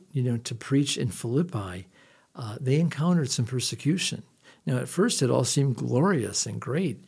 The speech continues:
Um, they went by the river. Um, they met Lydia from Thyatira, and, um, they preached to her, and she was very,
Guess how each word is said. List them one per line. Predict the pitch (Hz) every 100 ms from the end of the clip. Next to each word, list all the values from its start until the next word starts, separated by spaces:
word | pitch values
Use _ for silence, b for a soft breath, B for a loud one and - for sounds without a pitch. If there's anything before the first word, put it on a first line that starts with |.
| B B B
Um, | - 113 113 131
they | 120
went | 120 120
by | 135
the | 117 107
river. | 117 135 143 135 135 b b b -
Um, | 101 104 107 113
they | 135 117
met | 113 113 -
Lydia | 110 131 135 135 127
from | 123 92
Thyatira, | - 104 101 - 151 147 143 139 147 147 B B B -
and, | 127 113 120
um, | 113 110 120 123
they | 123
preached | 110 - 135 131 - -
to |
her, | 117 127 135 139 135 b b b _
and | 131 98
she | - 139
was | 120 107
very, | 107 117 123 120 117